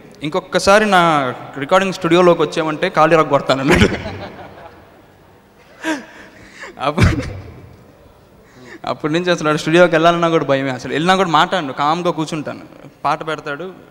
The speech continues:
"రే, ఎలా ఉందో చెప్పు" అంటాడు. అంతే, వి-, వినిన తర్వాత, "ఆ,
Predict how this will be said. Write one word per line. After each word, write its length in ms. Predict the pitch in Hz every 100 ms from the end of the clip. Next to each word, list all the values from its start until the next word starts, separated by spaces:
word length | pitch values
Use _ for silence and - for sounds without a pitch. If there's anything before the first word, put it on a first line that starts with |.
| _ _ 143
"రే, 100 | 147
ఎలా 140 | 160
ఉందో 180 | 156 156 147
చెప్పు" 180 | 143
అంటాడు. 320 | 147 120 113 - _ _ _ _ -
అంతే, 180 | 113 110
వి-, 220 | 131 127
వినిన 260 | 143 165 160
తర్వాత, 260 | 147 151 -
"ఆ, 160 | 135